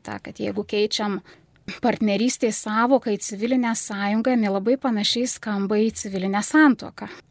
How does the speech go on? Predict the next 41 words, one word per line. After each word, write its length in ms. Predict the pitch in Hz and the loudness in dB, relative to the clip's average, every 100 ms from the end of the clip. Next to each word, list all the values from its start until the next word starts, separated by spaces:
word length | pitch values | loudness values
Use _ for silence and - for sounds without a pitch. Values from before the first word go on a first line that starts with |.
| - | -6
Aš 140 | 202 202 | -4 0
vieną 160 | 208 202 | 0 0
kartą 260 | 220 - 214 | -2 -2 0
net 160 | 208 | 0
pati 240 | 220 214 269 | 0 -2 -2
tai 140 | 196 | -2
pagavau, 400 | 190 185 190 196 | -2 0 2 0
pala, 260 | - - - | -2 -6 -6
tai 160 | - | -8
apie 140 | - 175 | -10 -10
ką 160 | - | -6
čia, 140 | 208 262 | -2 0
Živilė, 300 | 285 311 339 | 2 4 4
vyksta 240 | 359 - 320 | 2 2 4
šneka? 400 | 349 349 - 415 - - | 4 4 4 0 0 -12
Santuoka 560 | - 220 220 240 233 247 | -2 0 2 0 -2 -4
ar 80 | |
sąjunga? 560 | - 302 359 339 196 202 | -2 0 4 4 4 0
Nes 220 | 202 - - - _ - - | 0 -2 -10 -20 _ -20 -4
kai 100 | 202 | -2
kalbame 480 | 247 269 294 262 220 - | 4 6 6 6 2 -2
apie 220 | 208 214 | -2 -2
sutuoktinius, 840 | - - 208 - 196 190 262 349 - - - _ 220 | -4 -4 -6 -2 -2 2 2 2 -2 -10 -20 _ -2
apie 160 | 233 | 0
santuoką, 540 | - 240 190 - - - | 2 2 2 -4 -14 -2
ar 40 | |
ne, 140 | 254 302 | 0 0
tai 100 | 196 | -4
tada 300 | 185 226 294 - | -2 2 2 2
kažkaip 300 | 196 - 233 | -2 -2 -2
tai 140 | 247 | -2
sakom, 340 | - 226 226 | -2 -4 -4
kad 140 | 208 - | -4 -4
tie 80 | 240 | -2
žmonės, 460 | 220 180 190 214 - | -2 -2 -2 -4 -6
kurie 220 | 190 190 | -6 -4
yra 100 | 208 | -4
susituokę, 560 | 233 - 190 220 - 208 | -4 -4 -4 -4 -2 -2
jie 140 | 196 | 0
yra 100 | 202 | 0
sutuoktiniai. 720 | - 214 196 - - 180 - | -2 -6 -8 -8 -10 -10 -12